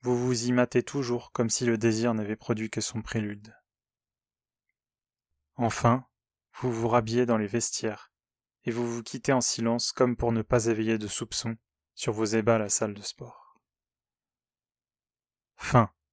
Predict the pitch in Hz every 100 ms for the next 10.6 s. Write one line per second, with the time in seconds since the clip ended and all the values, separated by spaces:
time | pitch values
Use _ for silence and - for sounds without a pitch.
0 | _ _ _ _ _ _ _ _ _ _
1 | _ _ _ _ 101 110 - 110 113 131
2 | 143 117 104 101 120 131 110 101 117 131
3 | 135 131 117 117 98 - _ _ - 113
4 | 113 117 107 101 - 107 98 101 _ 139
5 | 123 117 110 107 107 101 104 - _ -
6 | 131 135 113 117 135 - _ _ _ _
7 | 117 113 120 - 107 104 - - 139 123
8 | 117 98 104 - _ _ _ _ 131 135
9 | 131 110 104 117 120 113 107 104 110 110
10 | 104 101 - - 110